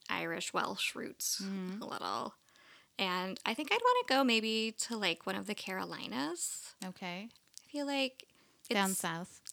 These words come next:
Speaker 1: it's down south, but not all the way down south.
Speaker 2: Mm-hmm.
Speaker 1: Um, and I feel like they just have, like, really nice weather and nice coast. And
Speaker 2: Yeah, I hear
Speaker 1: I've never been
Speaker 2: good
Speaker 1: there.
Speaker 2: things about, you know,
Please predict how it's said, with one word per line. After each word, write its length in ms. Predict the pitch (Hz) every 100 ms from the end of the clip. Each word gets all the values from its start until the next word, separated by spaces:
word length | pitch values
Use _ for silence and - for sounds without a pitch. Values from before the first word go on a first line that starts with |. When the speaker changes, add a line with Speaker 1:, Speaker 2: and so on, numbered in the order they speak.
| - - - _
Speaker 1:
it's 140 | - -
down 340 | - 370 392
south, 360 | - 359 359 -
but 140 | 302
not 200 | 214 196
all 200 | - 170
the 80 | 208
way 180 | 214 220
down 260 | 226 226 226
south. 320 | 240 226 226
Speaker 2:
Mm-hmm. 300 | 220 202 214 - _ -
Speaker 1:
Um, 300 | 185 170 - 254
and 40 | 226
I 40 |
feel 180 | 226 226
like 180 | 233 -
they 120 | 208
just 160 | -
have, 100 | 214
like, 160 | 208 220
really 200 | 202 202
nice 280 | 208 208 -
weather 460 | 180 202 202 202
and 140 | 196 185
nice 200 | 196 -
coast. 720 | - 196 196 208 - - -
And 300 | - 247 233 - _ _ _ _ _ -
Speaker 2:
Yeah, 180 | 208
I 180 | 269 196
hear 160 | 196 202
Speaker 1:
I've 100 | 262
never 240 | 294 330
been 120 | 349 403
Speaker 2:
good 80 |
Speaker 1:
there. 60 | 302
Speaker 2:
things 240 | 220 190 180
about, 260 | - 165 - _
you 120 | 180 160
know, 260 | 156 175